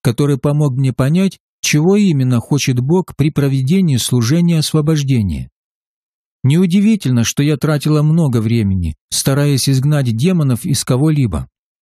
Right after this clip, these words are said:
Позволяя демонам говорить через этих людей, я подталкивала их к греху и грешила сама. Это самое трудное — заставить демонов уйти,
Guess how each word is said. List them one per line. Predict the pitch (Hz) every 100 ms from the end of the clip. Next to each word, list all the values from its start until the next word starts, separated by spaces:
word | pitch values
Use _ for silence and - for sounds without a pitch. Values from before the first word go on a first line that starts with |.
| _ _ _ _ -
Позволяя | 127 131 156 175 175
демонам | 147 156 160 117 113 92
говорить | 85 123 147 175 156
через | - 143 143 131
этих | 165 139 -
людей, | 131 131 190 123 - _ _ _ _
я | 95 143
подталкивала | - 156 - 196 196 - 160 160 151
их | - 165 135 -
к |
греху | 127 131 135 - 220 190 - _ _ _ -
и | 117
грешила | 127 131 175 170
сама. | 147 165 160 117 - _ _ _ _ _ _ -
Это | 147 139
самое | - 185 180 180
трудное — | 165 196 151 87 67 - _ _ _ _
заставить | 95 151 - 165 147 123 104
демонов | 107 143 139 127 -
уйти, | 123 117 196